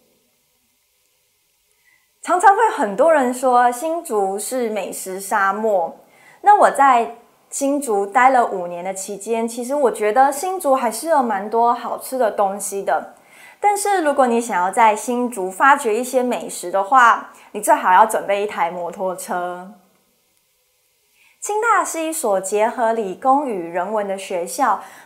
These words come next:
并不像外界的刻板印象，清大只是理工强的学校。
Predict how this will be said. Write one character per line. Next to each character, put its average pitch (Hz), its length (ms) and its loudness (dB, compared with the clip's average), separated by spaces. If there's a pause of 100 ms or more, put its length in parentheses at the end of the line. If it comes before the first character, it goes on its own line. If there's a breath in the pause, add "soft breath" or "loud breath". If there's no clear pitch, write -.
并 392 180 -2
不 285 80 0
像 285 300 -2
外 294 180 4
界 262 200 -4
的 208 100 -2
刻 254 240 -4
板 175 220 -8
印 220 120 -10
象， 208 320 -4
清 294 240 -6
大 302 220 2
只 196 180 -6
是 247 280 -2
理 - 160 -10
工 226 200 -2
强 220 240 -8
的 175 60 -12
学 180 260 -8
校。 190 360 0